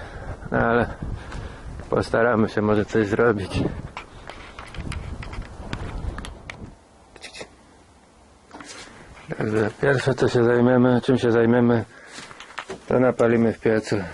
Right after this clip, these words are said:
żeby można było nagrzać trochę te robocze ubrania, bo podejrzewam, że są zimne i wilgotne. Dzisiaj miał być jakiś przymrozek w nocy, ale chyba nie było, ale rano było dosyć chłodno.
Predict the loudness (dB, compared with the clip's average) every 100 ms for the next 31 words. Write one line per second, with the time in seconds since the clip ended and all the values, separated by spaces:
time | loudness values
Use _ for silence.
0 | -12 -6 -4 0 2 2 2 2 2 4
1 | 2 0 -8 -20 -20 -20 -20 -20 -20 -20
2 | _ _ _ _ _ _ 2 4 6 4
3 | 4 2 4 4 4 6 4 4 4 6
4 | 6 6 4 -2 -8 -18 -14 -4 -2 0
5 | 2 4 4 4 2 0 0 0 2 2
6 | 2 2 2 2 2 0 0 -6 _ -20
7 | -20 -20 -20 -20 -12 -4 -4 -4 -20 _
8 | -14 -8 -2 0 2 2 2 2 0 -2
9 | 0 4 4 4 4 2 2 2 2 4
10 | 2 2 4 4 4 4 0 -4 -10 -20
11 | -20 -20 -20 -20 _ _ _ 0 2 4
12 | 4 4 4 4 0 0 0 0 -2